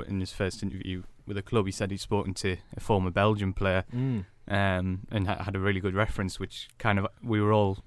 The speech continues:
Speaker 1: wanting to talk to him about that because, of course, if you look at the four players who'd played for Sunderland before, you had Mignolet,
Speaker 2: Yep.
Speaker 1: Adnan Januzaj,
Speaker 2: Yep.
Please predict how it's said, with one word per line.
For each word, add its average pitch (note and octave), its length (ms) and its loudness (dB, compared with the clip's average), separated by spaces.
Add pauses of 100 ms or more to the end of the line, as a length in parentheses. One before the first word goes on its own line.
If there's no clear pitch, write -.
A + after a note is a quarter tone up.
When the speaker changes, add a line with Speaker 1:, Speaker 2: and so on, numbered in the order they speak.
Speaker 1:
wanting G#2+ 220 0
to G#2 80 -4
talk B2 280 2
to A#2 60 -4
him G#2 60 -2
about F#2 200 0
that F#2+ 180 -4
because, G#2 280 -6
of - 80 -12
course, G#2 280 0
if - 120 -8
you G#2+ 60 0
look G2+ 200 -2
at G#2+ 80 -6
the G2+ 40 -8
four G2 240 -2
players F#2+ 320 0
who'd F#2 160 -6
played G2 240 -2
for - 180 -8 (640)
Sunderland G2 340 0
before, G#2 300 2
you F#2+ 100 2
had F#2 100 -2
Mignolet, F#2+ 600 2 (220)
Speaker 2:
Yep. G2+ 200 -8 (300)
Speaker 1:
Adnan G2 340 0
Januzaj, F#2+ 560 0 (120)
Speaker 2:
Yep. G#2 220 -6